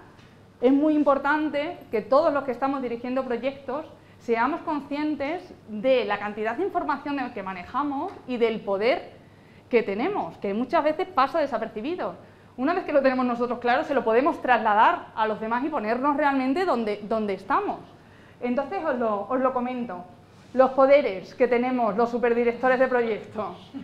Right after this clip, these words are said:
Esto es un toque de humor, ¿eh? Solucionan problemas, eso sí es verdad, los solucionamos, los apagafuegos, los solucionamos los directores de proyecto.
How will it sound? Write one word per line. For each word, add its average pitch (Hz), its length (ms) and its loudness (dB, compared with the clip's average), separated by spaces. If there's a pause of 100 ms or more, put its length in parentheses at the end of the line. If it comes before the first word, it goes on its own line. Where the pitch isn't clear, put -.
(160)
Esto 233 240 2
es 233 180 6
un 226 240 -2
toque 226 240 0
de 220 60 2
humor, 185 340 -6
¿eh? 285 260 -4 (1300)
Solucionan 247 500 2
problemas, 226 420 0
eso 208 160 -10
sí 208 100 -8
es 190 100 -4
verdad, 190 360 -2
los 247 140 -6
solucionamos, 196 640 -6
los 220 120 -6
apagafuegos, 202 840 -4 (600)
los 196 140 -6
solucionamos 202 440 -2
los 247 100 0
directores 208 340 -4
de 220 60 -8
proyecto. 190 540 -10